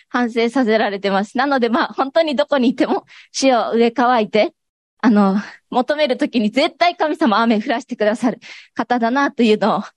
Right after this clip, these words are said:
はい、体-、体験している最中でございます。はい。えー、また、引き続きお祈りと、えー、励まし、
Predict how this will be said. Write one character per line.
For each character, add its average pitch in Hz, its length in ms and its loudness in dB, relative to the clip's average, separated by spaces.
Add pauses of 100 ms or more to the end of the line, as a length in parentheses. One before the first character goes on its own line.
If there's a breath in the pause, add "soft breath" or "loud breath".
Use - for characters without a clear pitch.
(300 soft breath)
は 202 160 -2
い、 175 200 -10 (800)
体-、 277 360 0
体 226 180 -2
験 233 220 0
し - 100 -10
て 220 180 0
い 233 60 0
る 214 200 2
最 247 140 -2
中 214 240 -2
で 196 140 0
ご 208 140 0
ざ 214 140 0
い 214 80 -2
ま 240 140 2
す。 233 320 0 (340 soft breath)
は 254 160 -2
い。 - 140 -8 (640)
え 214 300 4
ー、 - 80 -2
ま 214 140 0
た、 233 480 -6 (380)
引 - 220 0
き - 40 -8
続 233 240 2
き 240 340 0 (140)
お 202 100 0
祈 202 280 0
り - 40 -8
と、 254 320 -4 (520 soft breath)
え 190 180 0
ー、 - 20 2
励 202 320 0
ま 220 120 0
し、 - 460 -4